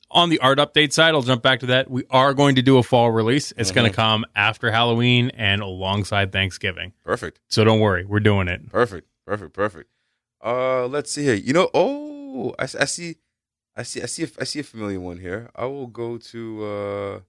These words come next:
Speaker 2: you know, I'll go to this one here. Uh, it's from, uh, I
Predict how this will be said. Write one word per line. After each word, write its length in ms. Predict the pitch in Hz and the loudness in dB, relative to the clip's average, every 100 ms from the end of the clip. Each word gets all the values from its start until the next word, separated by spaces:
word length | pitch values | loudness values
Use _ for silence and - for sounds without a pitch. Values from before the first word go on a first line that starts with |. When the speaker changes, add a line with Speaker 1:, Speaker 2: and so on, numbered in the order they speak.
| _ _ _ _ _ _ _ _ _ | _ _ _ _ _ _ _ _ _
Speaker 2:
you 80 | 101 | -10
know, 140 | 131 - | -10 -6
I'll 80 | 110 | -8
go 140 | 117 | -6
to 80 | 110 | -8
this 200 | 98 92 | -8 -14
one 140 | 87 82 | -20 -20
here. 280 | 87 76 _ _ _ | -16 -16 _ _ _
Uh, 140 | 90 90 | -6 -6
it's 120 | 87 | -8
from, 220 | - 95 | -6 -4
uh, 220 | 90 87 | -2 -2
I 40 | 82 | -4